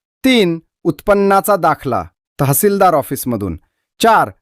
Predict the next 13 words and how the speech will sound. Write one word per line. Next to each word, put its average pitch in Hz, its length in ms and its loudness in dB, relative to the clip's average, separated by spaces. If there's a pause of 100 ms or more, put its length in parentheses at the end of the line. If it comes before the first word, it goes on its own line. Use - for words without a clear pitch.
(120)
वयाचा 214 440 2
पुरावा 151 420 0
म्हणजे 143 320 2
जन्मतारीख. 151 840 -2
पाच, 208 460 0 (160)
बँक 208 380 0
पासबुक. 110 540 -4 (260)
सहा 156 380 0 (440)
आणि 160 200 2
दोन, 175 380 2 (340)
पासपोर्ट 226 560 0
साइज 170 440 -2
फोटो. 92 420 -6